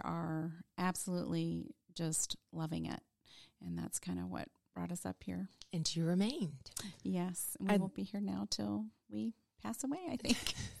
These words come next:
Speaker 1: So we, we are enjoying it
Speaker 2: Well,
Speaker 1: that
Speaker 2: the
Speaker 1: much.
Speaker 2: area is thriving and booming. I'm sure you know from the lending side and also with insurance, economic development is on, on the forefront here, especially in the Forsyth County area. Um, talk a little bit about what you're seeing as far as growth in your industries and what you foresee maybe in the next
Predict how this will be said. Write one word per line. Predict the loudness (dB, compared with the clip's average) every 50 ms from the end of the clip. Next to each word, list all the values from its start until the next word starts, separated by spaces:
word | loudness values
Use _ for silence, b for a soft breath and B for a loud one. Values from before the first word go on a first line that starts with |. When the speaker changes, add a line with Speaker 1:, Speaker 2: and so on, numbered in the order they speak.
| -2
Speaker 1:
So | 0 2 4
we, | 4 4 6 6
we | 6 6 6 6
are | 6 6 6
enjoying | 4 4 2 0 0 0 0 0
it | 0 4 6
Speaker 2:
Well, | 8 8 10
Speaker 1:
that | 10 8
Speaker 2:
the | 8
Speaker 1:
much. | 6 4 2 6 8
Speaker 2:
area | 10 10 10 10 8
is | 6 4
thriving | 2 4 6 6 8 8 6 6 6 6
and | 6 6 8
booming. | 8 6 6 6 6 4
I'm | 4 4
sure | 4 4 4
you | 4 4
know | 4 4
from | 6 6 6 6
the | 6
lending | 6 6 6 6 6 4 4
side | 4 4 6 6 6 6
and | 6 6
also | 4 4 4 4 4 4
with | 4 4 4
insurance, | 6 6 6 6 6 4 4 4 4 2 2 2 2 0 0
economic | 2 4 6 6 6 6 4 2 0
development | 2 4 6 6 6 6 4 4 2 2 2
is | 2 2 2 2 2
on, | 4 4 4 6 6 4 4 2 0 -2 -4 -2 0
on | 2 4 4 4
the | 2 0
forefront | 0 2 2 4 4 2 0 0 2 2 4 2 2 0 -2
here, | 0 2 4 4 4
especially | 4 2 4 6 6 6 6 4 2 2
in | 2 0
the | 0 0
Forsyth | -2 -2 -2 0 0 0 -2 -2
County | -2 0 0 0 2 2
area. | 4 4 4 4 2 2 0 -2 B B B B B B B B B B B B
Um, | 4 6 6 6
talk | 6 6 4 4 6
a | 4
little | 4 6 6 6
bit | 6 6
about | 8 8 6 8
what | 8 6 6 6 4
you're | 0
seeing | 0 2 2 4 4 4
as | 2 2
far | 2 4 4
as | 4 2 0
growth | -2 0 4 6 8 8 6 6 4 2 2
in | 4 4
your | 4 4 2
industries | 2 0 2 2 2 2 2 2 2 2 2 2 2 2 4
and | 4 4 4
what | 4 4 2 2
you | 0
foresee | 2 2 2 2 4 2 0 0 0 0 2 2
maybe | 2 2 2 2 2 2 2
in | 2 2
the | 2
next | 2 0 0 0 0 0 0 -2 -4 -10